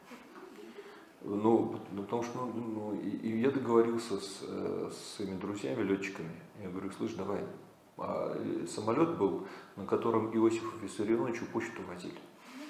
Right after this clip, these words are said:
Он как кукурузник, только без нижнего крыла. И там не, он, он четырёхместный. И раньше лётчики, два лётчика и бочку бензина возили. И они мне сказали:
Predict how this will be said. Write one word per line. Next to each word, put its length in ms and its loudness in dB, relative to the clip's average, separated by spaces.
Он 160 0
как 240 4
кукурузник, 580 6
только 240 0
без 220 -2
нижнего 400 0
крыла. 480 2
И 180 6
там 240 8
не, 60 4
он, 380 0
он 80 -2
четырёхместный. 840 0
И 280 4
раньше 360 4
лётчики, 420 2
два 240 10
лётчика 400 4
и 80 6
бочку 360 2
бензина 420 2
возили. 480 2
И 60 -4
они 160 -2
мне 100 -2
сказали: 480 0